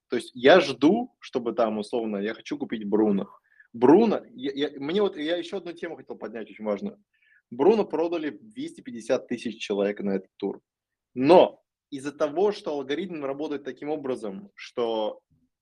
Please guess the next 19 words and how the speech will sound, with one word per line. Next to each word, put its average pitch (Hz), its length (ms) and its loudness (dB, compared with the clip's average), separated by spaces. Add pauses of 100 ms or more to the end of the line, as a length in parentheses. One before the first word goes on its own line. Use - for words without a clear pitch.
(500)
что 135 300 -10 (760)
человек 156 320 0
не 147 120 -4
падает 127 580 0
в 107 80 -20
зависимости 120 340 -10
от 104 100 -10
владения. 123 520 0
Почему 170 260 -8
Соланки 135 320 -4
растет? 123 220 -6
Потому 127 220 -2
что - 160 -2
им 120 100 0
мало 139 280 6
им 120 240 0 (240)
владело 113 540 0
очень 98 300 -8
людей. 98 440 -10